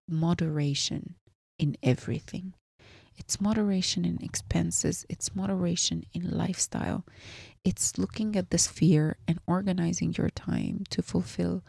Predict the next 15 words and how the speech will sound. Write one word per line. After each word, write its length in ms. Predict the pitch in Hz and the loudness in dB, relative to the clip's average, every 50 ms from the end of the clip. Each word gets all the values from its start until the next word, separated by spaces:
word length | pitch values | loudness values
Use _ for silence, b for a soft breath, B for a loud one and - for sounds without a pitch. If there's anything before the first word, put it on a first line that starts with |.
| B B B B _ - | B B B B _ 0
most 440 | 180 175 185 202 226 247 - - - - | 4 4 6 4 4 2 -2 -4 0 0
of 180 | 196 190 - - | 0 0 2 0
what 220 | 185 180 - - | -2 -2 0 -2
you 80 | 170 165 | -2 0
want 300 | 160 - - - - - | 0 -2 -4 -6 -8 -4
to 100 | - 160 | -4 -2
do 400 | 165 - 196 214 240 269 277 - _ b b b b _ _ _ _ _ - | 0 2 2 4 4 2 0 -2 _ b b b b _ _ _ _ _ -4
in 300 | - 170 165 165 165 180 - - _ _ _ _ - | 0 0 0 0 -2 -4 -8 -12 _ _ _ _ -8
a 40 | - | -6
period 420 | - - - 240 220 214 208 - | -4 -2 0 2 4 4 4 2
of 160 | - - - | 2 -2 -2
time 300 | - - - 160 160 175 | -12 -4 -2 -2 0 0
that 160 | 175 - - 165 | -2 -2 -4 -4
is 120 | - - - - | -6 -6 -4 -2
organized 760 | 156 156 - - - - - - - - - - - _ | -2 -2 -2 -4 -4 -4 -4 -4 -6 -6 -8 -10 -12 _